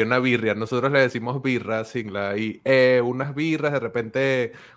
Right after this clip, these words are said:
comer, eh, no sé, cuéntanos cómo ha sido esa experiencia. Tener la posibilidad de gastar en un McDonald's es algo que suena súper utópico, pero que ya está sucediendo. Entonces,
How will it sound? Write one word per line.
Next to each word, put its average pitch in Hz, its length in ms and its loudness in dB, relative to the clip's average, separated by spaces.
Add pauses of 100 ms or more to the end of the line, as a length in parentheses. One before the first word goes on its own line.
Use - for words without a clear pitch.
(120)
comer, 147 680 2
eh, 101 540 -2
no 101 180 -8
sé, 123 220 0
cuéntanos 127 440 -4
cómo 117 200 -8
ha 117 40 -6
sido 123 440 -2
esa 120 180 -6
experiencia. 127 800 -4 (320)
Tener 117 340 -2
la 127 100 -2
posibilidad 123 460 -4
de 123 60 0
gastar 123 260 -4
en 117 100 -2
un 123 120 -10
McDonald's 131 640 -6
es 110 180 -4
algo 120 420 -6
que 110 120 -8
suena 117 580 -6 (280)
súper 127 380 0
utópico, 127 680 0
pero 123 320 2
que 117 160 0
ya 113 100 0
está 123 200 -4
sucediendo. 131 480 -2
Entonces, 104 300 -8